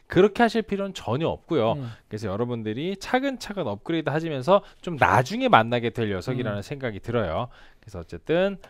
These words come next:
Speaker 1: 어, 그렇게,
Speaker 2: 초보자용은 아닙니다.
Speaker 1: 네,
Speaker 2: 절대로.
Speaker 1: 많이 작업을 했을 때는
Speaker 2: 음.
Speaker 1: 이제 확실히 아주 고가의 하이엔드 마이크 셋업에 비해서는
Speaker 2: 음.
Speaker 1: 정말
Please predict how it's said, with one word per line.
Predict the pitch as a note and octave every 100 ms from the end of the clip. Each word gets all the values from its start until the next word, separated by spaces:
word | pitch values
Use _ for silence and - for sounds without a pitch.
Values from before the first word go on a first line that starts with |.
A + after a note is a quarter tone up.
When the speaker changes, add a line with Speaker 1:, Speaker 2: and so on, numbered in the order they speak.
| _
Speaker 1:
어, | - E2 E2+
그렇게, | - D#3+ F3+
Speaker 2:
초보자용은 | A3 C#4 D4+ C4 G#3+
아닙니다. | C4+ F3+ A#2+ C#3
Speaker 1:
네, | B2
Speaker 2:
절대로. | A#2+ B2+ C#3 A2+ C#3+ A3
Speaker 1:
많이 | A2+ C3 F#3+ A3+ A#3
작업을 | F3 C3+ D3 D#3+
했을 | F3+ A#3+ - C4
때는 | - F3+ F3 A#3 A3+
Speaker 2:
음. | C3+ A2+ F#2+
Speaker 1:
이제 | A#2+ A#2+ A#2
확실히 | A#2+ F3+ - G#3 C3 E3+ F#3 - - - _ -
아주 | A2+ E3
고가의 | G#3+ - C3 - A3 F3 F3+
하이엔드 | E3+ G3 F#3 F3
마이크 | D3+ C3 - A#2
셋업에 | - G#3 G3+ F3+
비해서는 | B2+ A#2 C3 A#2 A2 F#3+ D#3
Speaker 2:
음. | B2 A#2+
Speaker 1:
정말 | - G#2+ B2+ F3+ G#3